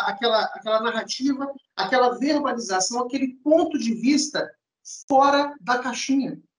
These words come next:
Porque até então eram notícias compactas, refratárias, alinhadas,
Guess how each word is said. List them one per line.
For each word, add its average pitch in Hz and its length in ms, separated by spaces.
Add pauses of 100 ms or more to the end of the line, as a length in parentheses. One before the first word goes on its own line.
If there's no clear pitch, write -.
(360)
Porque 226 180
até 233 220
então 254 600
eram 208 220
notícias 226 840
compactas, - 840
refratárias, 208 960
alinhadas, 220 880